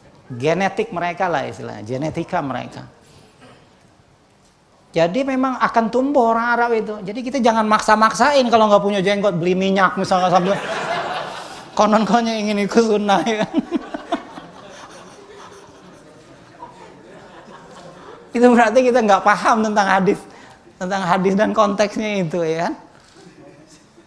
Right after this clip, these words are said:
Ya, ya kalau ada ya alhamdulillah jaga, pelihara. Tapi kalau nggak ada udah jangan dipaksain. Ya kan? Itu hanya untuk mereka yang memang akan tumbuh orang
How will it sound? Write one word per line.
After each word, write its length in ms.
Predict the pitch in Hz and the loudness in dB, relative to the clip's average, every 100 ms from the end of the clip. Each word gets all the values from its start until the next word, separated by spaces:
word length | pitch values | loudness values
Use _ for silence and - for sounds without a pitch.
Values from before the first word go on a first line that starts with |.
| _ - - - - | _ -20 -20 -20 -16
Ya, 240 | 139 180 196 - - | -8 -8 -10 -18 -4
ya 100 | 143 170 | -2 2
kalau 220 | 185 180 | 4 4
ada 260 | 156 180 294 | 4 2 2
ya 160 | 185 147 | 2 0
alhamdulillah 480 | 175 190 262 233 175 | -2 -2 0 0 2
jaga, 400 | 208 208 180 170 | 2 2 -2 -4
pelihara. 320 | 175 180 185 180 | -8 -8 -10 -12
Tapi 80 | |
kalau 160 | 254 247 | -8 -4
nggak 160 | 202 185 | -4 -4
ada 80 | 240 | -4
udah 240 | 226 226 165 | -2 -2 -2
jangan 240 | 160 165 | -4 -6
dipaksain. 560 | 156 170 - 269 196 214 - _ - - _ - - - - - - | -6 -10 -10 -12 -12 -14 -16 _ -20 -20 _ -20 -20 -20 -20 -20 -16
Ya 240 | 160 165 190 | -10 -8 -8
kan? 20 | 190 | -6
Itu 240 | 151 285 | -8 -6
hanya 320 | 202 196 202 | -6 -6 -4
untuk 240 | 180 180 165 | -4 -6 -4
mereka 320 | 196 226 202 | -4 -4 -4
yang 140 | 160 | -2
memang 260 | 170 220 294 | -2 -4 -6
akan 320 | 254 262 233 | -4 -2 -2
tumbuh 400 | 277 285 208 196 | -2 -2 -2 -4
orang 160 | 202 | -6